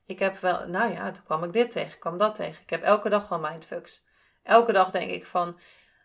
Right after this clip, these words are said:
"Oh my god, eh, wat, eh, als ik faal?" Maar wat als je gaat stralen? Kan ook nog, hè?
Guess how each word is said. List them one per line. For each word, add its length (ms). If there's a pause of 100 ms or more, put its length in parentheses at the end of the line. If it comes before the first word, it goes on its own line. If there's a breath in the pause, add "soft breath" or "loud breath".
(340 soft breath)
"Oh 140
my 80
god, 460
eh, 300
wat, 260
eh, 180
als 160
ik 80
faal?" 640 (1160 loud breath)
Maar 120
wat 180
als 140
je 60
gaat 180
stralen? 760 (540)
Kan 220
ook 160
nog, 160
hè? 220